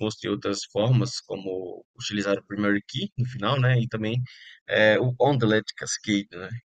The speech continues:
Que pra gente trabalhar com exclusão e de dados ali.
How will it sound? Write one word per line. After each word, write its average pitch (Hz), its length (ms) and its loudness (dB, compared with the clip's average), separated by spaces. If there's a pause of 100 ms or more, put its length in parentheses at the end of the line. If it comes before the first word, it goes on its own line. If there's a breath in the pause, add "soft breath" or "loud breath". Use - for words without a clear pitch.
(100)
Que 104 160 -12 (480 soft breath)
pra 95 320 2
gente 101 180 -6
trabalhar 95 320 -2
com 101 140 -10
exclusão 95 560 -6
e 90 280 -14 (240)
de 98 120 -10
dados 95 340 -2
ali. 95 180 -10